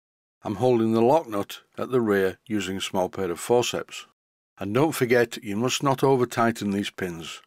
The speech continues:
Gunmetal is a very soft metal. If you do over-tighten the pins,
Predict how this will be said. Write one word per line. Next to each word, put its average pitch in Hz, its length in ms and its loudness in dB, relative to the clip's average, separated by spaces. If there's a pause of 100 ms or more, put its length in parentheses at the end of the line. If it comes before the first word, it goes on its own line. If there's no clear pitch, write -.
(100)
Gunmetal 127 440 2
is 98 140 -4
a 101 60 -2
very 107 220 0
soft - 400 -2
metal. 101 380 -2 (460)
If 120 120 -8
you 123 60 -2
do 170 220 6
over-tighten 113 580 2
the 101 80 -2
pins, 135 500 0